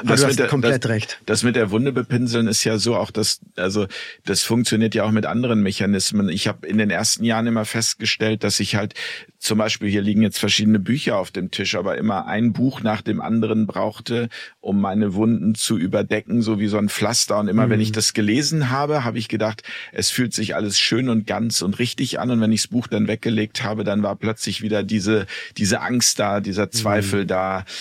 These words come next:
Speaker 2: Und, ähm, das, deswegen ist das ja auch so ein Prozess, der,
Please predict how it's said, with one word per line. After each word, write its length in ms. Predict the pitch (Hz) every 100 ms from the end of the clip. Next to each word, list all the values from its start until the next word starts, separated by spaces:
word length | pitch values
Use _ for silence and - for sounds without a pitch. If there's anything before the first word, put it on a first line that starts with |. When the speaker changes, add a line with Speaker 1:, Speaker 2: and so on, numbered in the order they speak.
| - -
Speaker 2:
Und, 580 | 98 101 101 101 98 110
ähm, 320 | 98 104 - -
das, 300 | 87 110 - 101 87 -
deswegen 400 | 98 120 123 123
ist 220 | 135 -
das 180 | 143 -
ja 140 | 113
auch 160 | 78 -
so 180 | - 110
ein 220 | 82 107
Prozess, 640 | - 107 - - 123 -
der, 320 | 113 104 101